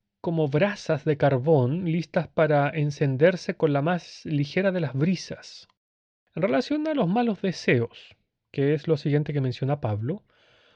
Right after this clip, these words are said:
bajamos un poco más profundo en lo que realmente somos.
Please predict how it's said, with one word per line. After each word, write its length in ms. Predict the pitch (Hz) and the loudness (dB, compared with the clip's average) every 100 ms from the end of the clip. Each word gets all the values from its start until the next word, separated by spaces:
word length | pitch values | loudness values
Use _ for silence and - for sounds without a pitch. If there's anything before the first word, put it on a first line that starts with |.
| _ - | _ -8
bajamos 500 | 151 226 262 233 214 | -6 -4 -4 -4 -2
un 220 | 180 175 | 0 -2
poco 440 | - 190 214 202 | -2 -2 -2 -4
más 160 | 196 151 | -4 -4
profundo 800 | 170 160 - 170 135 127 131 151 | 0 0 2 2 2 2 2 2
en 80 | 131 | 0
lo 100 | 131 | 0
que 160 | 143 | 0
realmente 600 | 135 139 156 165 165 170 | 2 2 2 0 -2 -4
somos. 600 | - 196 123 - - - | -4 -4 -4 -6 -14 -20